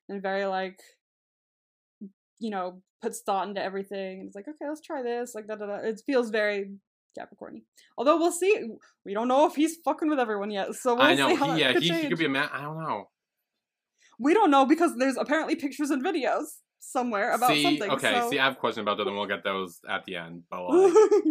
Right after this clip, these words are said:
Speaker 2: what is
Speaker 1: Okay.
Speaker 2: this?
Speaker 1: Ugh.
Speaker 2: And then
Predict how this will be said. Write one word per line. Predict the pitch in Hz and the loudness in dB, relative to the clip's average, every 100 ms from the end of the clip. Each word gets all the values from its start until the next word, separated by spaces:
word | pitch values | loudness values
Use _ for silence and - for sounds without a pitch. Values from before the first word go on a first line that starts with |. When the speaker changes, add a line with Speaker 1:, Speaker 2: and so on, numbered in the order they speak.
| 220 | 0
Speaker 2:
what | 208 | -4
is | 226 240 | -6 -14
Speaker 1:
Okay. | - - - _ - - _ _ _ - _ _ _ _ - | -18 -18 -20 _ -20 -20 _ _ _ -20 _ _ _ _ -18
Speaker 2:
this? | 330 _ _ _ - 240 | -18 _ _ _ -12 -6
Speaker 1:
Ugh. | 240 220 214 214 _ _ _ 311 - _ _ _ _ _ _ _ _ _ _ 123 | -2 -2 -4 -8 _ _ _ -20 -20 _ _ _ _ _ _ _ _ _ _ -6
Speaker 2:
And | 123 | -2
then | 123 127 127 127 131 | 2 2 2 0 -4